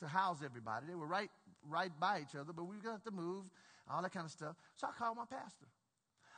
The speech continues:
I said, "Bishop," I said, "I have a situation." So I laid it all out to him.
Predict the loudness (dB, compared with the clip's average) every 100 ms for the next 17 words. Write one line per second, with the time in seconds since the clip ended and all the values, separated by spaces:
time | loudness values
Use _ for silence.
0 | -2 -2 -2 -4 -6 -8 -16 _ _ -14
1 | -6 -2 4 4 4 0 -6 -4 -4 -6
2 | -8 0 2 2 0 0 2 4 2 2
3 | -4 -8 -8